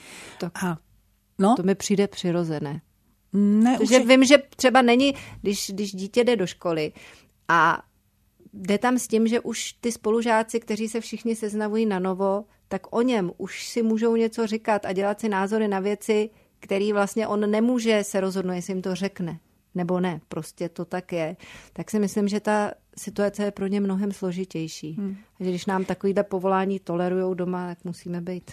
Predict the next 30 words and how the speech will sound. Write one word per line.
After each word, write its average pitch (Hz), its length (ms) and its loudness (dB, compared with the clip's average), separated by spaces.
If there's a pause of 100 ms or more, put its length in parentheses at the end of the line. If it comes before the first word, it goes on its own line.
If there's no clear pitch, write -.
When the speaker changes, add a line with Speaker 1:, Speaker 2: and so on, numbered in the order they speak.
(120)
Speaker 1:
<laughs> 151 120 -4
opatrný. - 800 4 (560)
Speaker 2:
<laughs> - 640 -8
Mimochodem, 220 480 2
když 196 160 2
říkáte, 196 340 0
když 190 200 0
nám 185 160 2
doma 185 200 4
tolerují 190 580 0
toto, 180 240 -6
eh, 156 600 -4
povolání, 170 640 0 (440)
eh, 160 80 -6
eh, - 80 -6 (420)
váš 180 300 0
muž, 185 560 -2
eh, 165 260 -4
přece 196 400 0
Speaker 1:
Mhm. 180 200 2 (100)
Speaker 2:
je 190 120 2
ze 185 140 -2
stejné 156 400 -4
branže. 143 560 -4 (340)
Speaker 1:
No. 202 320 0 (200)
Speaker 2:
<laughs> 185 200 -8
Tak, - 300 4
eh, 170 280 2 (400)
on, 175 160 0
mm, 165 1080 -2